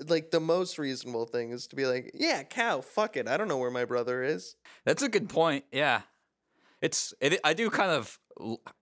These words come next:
Speaker 2: I found it hilarious when I first started reading that section too, and the Israelites are just like, "Well, I'm pretty sure Moses is just gone forever, so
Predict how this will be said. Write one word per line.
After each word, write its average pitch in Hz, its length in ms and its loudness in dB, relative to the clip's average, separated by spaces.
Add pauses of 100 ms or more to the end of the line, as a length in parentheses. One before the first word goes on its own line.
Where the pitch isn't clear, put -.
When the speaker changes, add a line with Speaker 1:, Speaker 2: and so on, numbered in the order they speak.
Speaker 2:
I 131 80 2
found 190 320 2
it 139 80 0
hilarious 120 540 2
when 113 80 0
I 104 80 0
first 110 280 -4
started 107 300 -2
reading 101 320 -2
that 98 220 2
section 98 440 -4
too, 98 280 -2
and 95 140 -2
the 95 80 0
Israelites 98 580 -2
are 98 60 -8
just 98 200 -8
like, 95 160 -6
"Well, 147 180 4
I'm 156 120 -2
pretty 180 180 0
sure 170 220 -2
Moses 135 340 0
is 123 120 -6
just 110 200 -6
gone 113 240 2
forever, 113 440 0
so 98 360 0